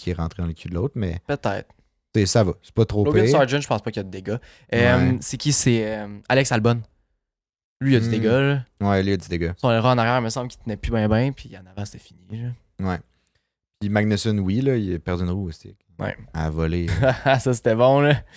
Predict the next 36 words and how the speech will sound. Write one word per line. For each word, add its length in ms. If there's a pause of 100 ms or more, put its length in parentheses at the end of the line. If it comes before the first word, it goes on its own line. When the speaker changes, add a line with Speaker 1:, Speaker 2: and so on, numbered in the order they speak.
(460)
Speaker 2:
Ça 60
a 20
peut-être 160
brisé 280
dans 120
tout 60
son 200
char, 240
là. 60 (640)
Speaker 1:
Mais 80
il 80
a 60
tapé 260
dans 120
le 80
mur. 140
Fait 60
que 60
moi, 80
je 40
pense 120
que 40
ça 60
a 40
dû 100
briser 180
aussi 140
peut-être 200
sa 120
direction 500
ou 60
genre 140
ses, 240
ses, 260
ses 220
rods, 180